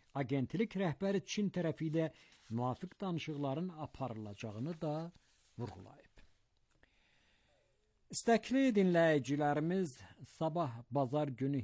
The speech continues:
hicri şəmsi tarixi ilə min dörd yüz dördüncü il xurda dayın iyirmi beşi, hicri qəməri tarixi ilə min dörd yüz qırx altıncı il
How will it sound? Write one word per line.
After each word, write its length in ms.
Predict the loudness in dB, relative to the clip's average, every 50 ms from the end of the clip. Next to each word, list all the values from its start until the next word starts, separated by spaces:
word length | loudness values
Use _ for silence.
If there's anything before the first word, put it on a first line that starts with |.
| 0
hicri 380 | -2 -2 -2 0 -2 0 0 -2 -2 -6 -4
şəmsi 340 | -2 -2 -2 -2 -2 -6 -6
tarixi 480 | -6 -4 -4 -4 -4 -4 -6 _ -2 0
ilə 160 | 2 2 0 0 -4 _ _ _ _ _ _ _ _ _ _ _ _
min 280 | 4 4 6 4 4 4
dörd 240 | 2 0 0 -2 -4
yüz 180 | -6 -6 -2 -2
dördüncü 540 | -2 -2 0 -2 -2 0 0 0 0 -2
il 100 | -2 -4
xurda 480 | -4 -6 -8 -8 -8 -6 -4 -4 -2 -2
dayın 300 | 0 0 0 0 -2 -4 -4
iyirmi 320 | -6 -6 -4 -4 -4 -4
beşi, 580 | -4 -6 -6 -4 -4 -2 -2 -2 -2 -4 -6 -6 -6
hicri 360 | -6 -6 -4 -4 -2 -2 -2 -4 -4 -4
qəməri 340 | -4 -2 -2 -2 -2 -4 -6 -6
tarixi 420 | -4 -4 -4 -4 -4 -6 -6 -4
ilə 180 | -2 0 -2 -2 -4 -12 _ _ _ _ _ _ _ _ _ _ _ _ _ 0
min 180 | 2 2 4
dörd 200 | 2 0 0 -2
yüz 120 | -4 -4 -4
qırx 240 | -4 -6 -6 -4
altıncı 480 | -2 -2 -2 -4 -4 -2 -2 0 0 0
il 120 | -2 -2